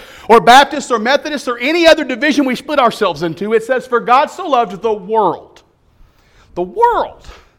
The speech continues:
Everybody. Everybody who ever lived and who ever will live. The word here literally is cosmos, the universe.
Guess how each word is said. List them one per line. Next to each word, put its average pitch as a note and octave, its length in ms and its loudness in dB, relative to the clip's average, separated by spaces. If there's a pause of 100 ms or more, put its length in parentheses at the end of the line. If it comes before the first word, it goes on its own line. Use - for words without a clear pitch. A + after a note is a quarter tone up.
(840)
Everybody. E4 800 2 (1040)
Everybody F4+ 800 2
who D#4+ 220 0
ever F#4+ 400 0
lived E4 300 -6
and B3+ 80 -4
who D4 140 -2
ever E4+ 340 0
will E4+ 340 2
live. A3 260 -2 (300)
The C#4 80 2
word D#4+ 260 4
here D4+ 200 2
literally D4 400 -2
is C4+ 200 -4
cosmos, C4+ 1120 -2 (240)
the D4 120 -4
universe. C#4 840 -2